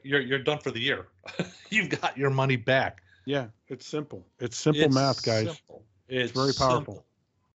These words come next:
Speaker 1: I like
Speaker 2: All right.
Speaker 1: it.
Speaker 2: I'm gonna have to get out of here. I know the wife's wanting to get the kids over to the play park before it gets too hot. Um,
Speaker 1: Oh,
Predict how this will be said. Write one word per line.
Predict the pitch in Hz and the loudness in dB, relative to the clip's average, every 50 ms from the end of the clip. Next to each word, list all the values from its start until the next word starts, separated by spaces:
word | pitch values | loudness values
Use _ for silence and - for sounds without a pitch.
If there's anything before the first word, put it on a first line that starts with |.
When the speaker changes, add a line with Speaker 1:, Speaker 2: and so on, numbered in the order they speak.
| _ _ _ _ _ _ - - | _ _ _ _ _ _ -14 -6
Speaker 1:
I | 110 120 139 120 | 0 0 2 2
like | 104 101 95 104 156 | 0 -2 0 4 8
Speaker 2:
All | 180 | 10
right. | 190 180 175 175 | 10 10 8 6
Speaker 1:
it. | - _ _ _ _ _ _ _ _ _ _ - | 2 _ _ _ _ _ _ _ _ _ _ 4
Speaker 2:
I'm | 175 196 226 | 6 6 8
gonna | 214 220 214 208 | 8 8 8 8
have | 202 214 208 - | 8 8 8 6
to | 185 | 2
get | 170 180 | 2 4
out | 185 185 190 190 | 6 6 6 6
of | 185 | 6
here. | 180 190 190 190 | 4 6 6 6
I | 180 170 | 4 4
know | 170 175 180 | 6 4 4
the | 165 165 | 4 4
wife's | 151 151 160 165 175 160 - - | 4 4 4 4 4 2 -2 -2
wanting | 165 170 165 147 151 | -2 -2 -2 -2 -4
to | 156 | -4
get | 156 170 156 - | -4 -6 -6 -6
the | - | -8
kids | - - 170 165 143 143 | -4 -2 -2 -2 2 2
over | 160 160 156 151 147 | 4 4 4 2 0
to | 147 | -2
the | 135 135 | -4 -6
play | - - 147 156 151 | -4 0 0 0 0
park | 143 156 151 151 147 - | 2 2 0 0 0 -2
before | - 127 - 156 151 143 | -6 -10 -4 -2 -2 0
it | 135 | 0
gets | 156 139 - - | -4 -6 -6 -8
too | - - 165 147 | -4 -2 -2 2
hot. | 131 147 147 147 151 - - - - - _ _ _ _ _ _ | 4 4 4 4 4 0 -6 -16 -20 -20 _ _ _ _ _ _
Um, | 143 127 | -6 -4
Speaker 1:
Oh, | 127 127 127 127 123 123 120 - | -2 -2 0 0 0 -2 -4 -6